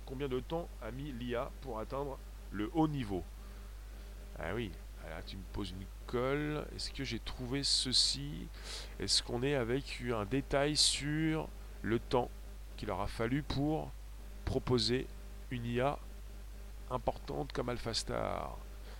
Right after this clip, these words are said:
On est avec, euh, l'AlphaStar qui a atteint le statut de grand maître et qui se place parmi les cinq, même les cent cinquante meilleurs joueurs. On parle au niveau européen. Alors, euh, on parle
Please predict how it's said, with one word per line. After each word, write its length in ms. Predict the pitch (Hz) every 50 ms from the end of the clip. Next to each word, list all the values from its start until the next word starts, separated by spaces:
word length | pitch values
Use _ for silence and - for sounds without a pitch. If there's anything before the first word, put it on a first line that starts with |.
| - - - - - -
On 140 | - 101 101
est 60 | 113
avec, 360 | 117 117 117 117 113 - - -
euh, 340 | 107 98 95 92 92 92
l'AlphaStar 800 | 92 104 120 113 - 127 120 - - - - 117 110 104 95 - -
qui 180 | - - 98
a 40 | 90
atteint 220 | 92 - - 107 104
le 80 | 104
statut 320 | - - - 98 - - 107
de 80 | 107
grand 180 | 101 87 92 95
maître 400 | 101 107 123 143 - - - - - - - - - - -
et 60 | 87
qui 160 | - - 107
se 180 | - - - 104
place 400 | - - 110 104 95 95 - -
parmi 320 | - - 87 98 107 107
les 120 | 90 87
cinq, 600 | - - - 117 117 - - - - - - - - -
même 160 | 95 202 -
les 80 | -
cent 180 | 147 - - 131
cinquante 400 | 123 - 135 123 - 117 - -
meilleurs 220 | 107 104 92 85
joueurs. 480 | 90 98 101 107 117 127 143 151 147 135 - - - - - - - - - - - - - - - - - - - - - - - - - - - -
On 60 | 95 90
parle 180 | - 98 95
au 40 | 98
niveau 300 | 92 92 90 98 95 95
européen. 640 | 90 92 92 - - 107 110 120 127 143 156 165 175 - - - - - - - - - - - - - - - - - - - - - - - -
Alors, 540 | 123 127 123 117 113 110 107 104 101 95 92
euh, 600 | 95 92 92 92 92 90 90 90 90 90 90 90 87 - - - -
on 80 | 117 113
parle 380 | - 151 156 156 160 165 160